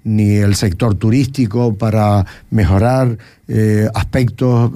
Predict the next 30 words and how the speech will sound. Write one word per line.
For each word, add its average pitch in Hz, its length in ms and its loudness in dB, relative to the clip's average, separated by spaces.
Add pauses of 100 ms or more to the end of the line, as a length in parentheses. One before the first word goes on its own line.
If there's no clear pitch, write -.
mm, 104 320 2
relacionados 117 680 0
con 110 180 0
su 104 140 -2
actividad, 107 480 0
que 110 240 -2
es, - 340 -4
es 113 220 0
muy 123 420 2
importante 117 760 -4 (420)
para 101 240 2
nuestro 98 360 2
archipiélago. 95 680 0
Por 90 200 -8
supuesto, 123 420 -2 (340)
eh, 117 220 0 (180)
impulsar 110 540 0
la 113 80 2
economía, 123 640 2
el 117 120 0
mercado, 135 680 0 (320)
el 104 600 0 (100)
sector 110 540 0
primario. 135 400 2 (240)
Nosotros 135 460 -2 (240)
lo 117 140 0
que 110 80 0
hacemos 143 320 0
es 160 240 -2
defender 131 720 0